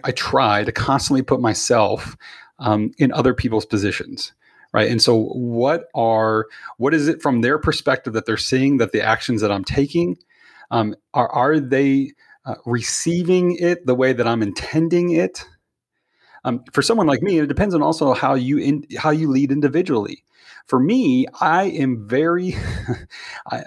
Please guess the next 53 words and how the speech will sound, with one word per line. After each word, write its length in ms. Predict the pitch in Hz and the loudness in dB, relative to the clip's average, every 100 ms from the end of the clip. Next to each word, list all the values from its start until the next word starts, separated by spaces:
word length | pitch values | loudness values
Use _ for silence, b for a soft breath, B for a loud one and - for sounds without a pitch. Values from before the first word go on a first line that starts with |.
| - | -8
uh, 160 | 156 - | -6 -2
my 200 | 131 143 | 2 2
default 720 | 135 135 165 220 - 170 165 | 2 0 0 0 0 0 0
position 600 | 151 120 107 - 98 113 - b b b | -2 0 -2 -2 -6 -6 -10 b b b
is 260 | 135 120 - | 0 0 -2
to 180 | - 120 | -2 0
be 280 | 117 131 | 2 2
an 100 | 120 | 2
introvert. 600 | 135 123 - 101 92 - - _ _ _ B B B | 0 -2 0 -2 -2 -6 -10 _ _ _ B B B
And 80 | 113 | 0
a 40 | |
lot 140 | 135 180 | 2 2
of 60 | |
people 240 | 180 156 139 | 2 2 2
would 140 | 123 | 2
say, 340 | - 120 110 B B B | 0 0 0 B B B
um, 280 | 113 107 98 | -2 -2 -2
well, 260 | 117 131 - | 0 -2 -2
you 120 | - 123 | -4 -2
know, 60 | |
because 260 | 110 120 143 | 0 0 2
of 60 | |
a 40 | 123 | 2
lot 140 | 127 | 2
of 60 | 110 | 0
the 80 | - | -4
speaking 500 | - 151 147 143 143 | -2 -4 0 2 2
that 120 | 135 | 2
I 80 | 131 | 0
do 420 | 131 131 123 120 | 0 0 0 -2
and, 240 | 120 110 | -4 -6
and 220 | 107 113 | -6 -8
some 100 | - | -6
of 60 | 120 | -4
the 80 | 107 | 0
work 280 | 127 143 - | 0 0 0
that 120 | 107 | 0
I 80 | 101 | 2
do, 180 | 107 | 2
they're 100 | 104 | 0
like, 160 | 101 98 | 0 0
"There's 140 | 123 131 | 0 2
no 140 | 127 | 2
way 140 | 120 | 4
you're 120 | 113 107 | 4 2
an 60 | |
introvert." 460 | 101 95 92 - - | 2 0 -4 -6 -2
No, 140 | 131 | 0
I 200 | 120 131 | 2 2
am, 240 | 147 104 85 | 2 0 -2
a 40 | |
hundred 220 | 101 135 123 | 0 2 2
percent. 360 | 110 98 92 | -2 -4 -6